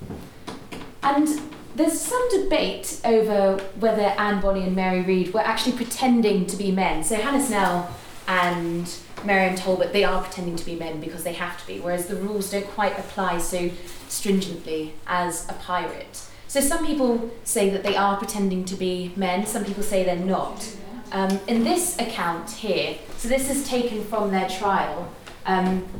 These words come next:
a woman who they attacked whilst aboard a ship, um, says that the reason of her knowing and believing them to be women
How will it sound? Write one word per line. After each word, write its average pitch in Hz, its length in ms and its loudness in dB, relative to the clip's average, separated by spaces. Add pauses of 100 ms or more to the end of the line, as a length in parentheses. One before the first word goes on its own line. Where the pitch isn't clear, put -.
(120)
a 214 100 4
woman 240 340 4
who 196 360 2
they 180 320 2
attacked - 420 -4
whilst 175 300 -4
aboard 180 360 -2
a 165 60 -6
ship, 147 300 -6 (280)
um, 170 380 -2 (320)
says 185 440 2
that 175 340 -2
the 208 80 0
reason 247 360 2
of 240 140 2
her 226 100 -2
knowing 214 440 2
and 185 200 -2
believing 202 360 2
them 180 120 2
to - 100 -6
be 196 120 0
women 175 420 2